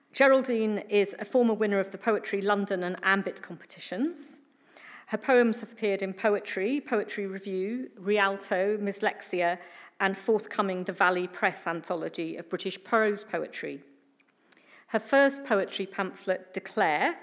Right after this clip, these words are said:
was a Poetry Book Society pamphlet choice, and her second, Dora Incites the Sea Scribbler to Lament, was a laureate's choice, uh, published by Smith Dorstop in twenty sixteen.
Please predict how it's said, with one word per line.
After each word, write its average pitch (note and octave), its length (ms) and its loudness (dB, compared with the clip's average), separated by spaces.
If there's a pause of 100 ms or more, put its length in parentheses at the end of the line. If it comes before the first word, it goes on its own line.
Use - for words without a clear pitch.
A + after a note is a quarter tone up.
(280)
was F#3+ 160 -6
a F#3+ 40 -8
Poetry G3 380 -2
Book G3 240 -6
Society F#3 520 -6
pamphlet - 500 -6
choice, E3 480 -4 (240)
and F#3+ 160 -2
her G3+ 80 -2
second, G3+ 720 -4 (480)
Dora G#3 400 6
Incites G3 580 -2
the - 140 -10
Sea C4 260 -2
Scribbler F3 640 0 (160)
to - 140 -6
Lament, F3+ 640 0 (580)
was G3 160 -2
a G#3+ 80 4
laureate's G#3 580 2
choice, - 600 -4 (400)
uh, F3 140 2
published E3 340 -4
by E3 80 0
Smith - 400 -8
Dorstop E3 520 -4
in E3 140 -4
twenty E3+ 320 -4
sixteen. C#3+ 720 -8